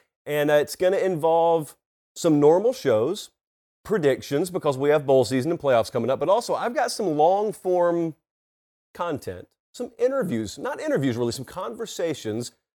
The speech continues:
with some people. Uh, if you were around when we hit a hundred and fifty thousand subscribers, I put the challenge out to you. You guys suggested some names. Well, hey, we went and locked them down. Plural, yes, them, so we have more than one.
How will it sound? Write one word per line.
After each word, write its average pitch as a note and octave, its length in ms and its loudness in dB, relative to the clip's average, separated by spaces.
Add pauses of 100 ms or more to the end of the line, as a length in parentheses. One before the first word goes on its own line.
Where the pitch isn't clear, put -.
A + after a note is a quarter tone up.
(340)
with D#3+ 120 -4
some C#3 180 -2
people. C3 500 -4
Uh, E3+ 80 0
if E3+ 140 -4
you G#3+ 100 -4
were F3 220 4
around C3 420 0
when C3 160 -2
we C3 120 0
hit C3 140 4
a A#2 60 2
hundred B2+ 240 0
and A2+ 80 -6
fifty B2+ 220 -4
thousand A#2 340 0
subscribers, A#2 640 0
I A#2+ 60 0
put - 180 -4
the - 80 -12
challenge B2+ 420 0
out A2+ 240 2
to A2+ 120 -6
you. A#2+ 160 -2
You C3 180 -2
guys C3 340 2
suggested B2+ 600 -4
some A#2 180 -4
names. A#2+ 360 -2
Well, B2 220 0 (240)
hey, A3+ 360 6 (180)
we C#3 120 2
went E3+ 160 4
and F3 80 2
locked F#3+ 220 2
them G3+ 140 -2
down. G3+ 380 -4 (560)
Plural, F#3+ 460 8
yes, D#3+ 240 4
them, C#3 520 4
so D3+ 120 2
we D3+ 80 4
have D3+ 120 6
more E3 240 2
than D3 220 0
one. C#3 300 2